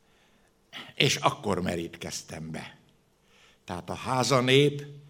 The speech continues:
lehet felnőtt ember is. Lehet az gyermek is,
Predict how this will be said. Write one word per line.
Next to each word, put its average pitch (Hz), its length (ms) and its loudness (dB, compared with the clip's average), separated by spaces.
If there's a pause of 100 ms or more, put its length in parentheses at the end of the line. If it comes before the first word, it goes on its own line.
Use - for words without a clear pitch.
(260)
lehet 120 360 -4
felnőtt 87 540 -4
ember 85 340 -12
is. - 340 -14 (560)
Lehet 117 380 4
az 101 160 -2
gyermek 127 460 8
is, - 400 -2